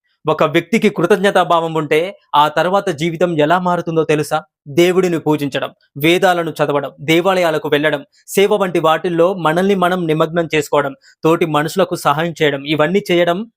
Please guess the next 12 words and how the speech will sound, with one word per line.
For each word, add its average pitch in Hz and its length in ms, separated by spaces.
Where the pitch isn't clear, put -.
మన 147 240
కోసం, 160 400
మన 160 200
మంచి 156 320
కోసమే 180 360
అయినప్పటికీ, 147 680
దేవుడు 190 380
మనకు 175 280
ఇచ్చిన 160 320
ప్రాణం, 156 520
శరీరం, 165 500
అవయవాలను 165 640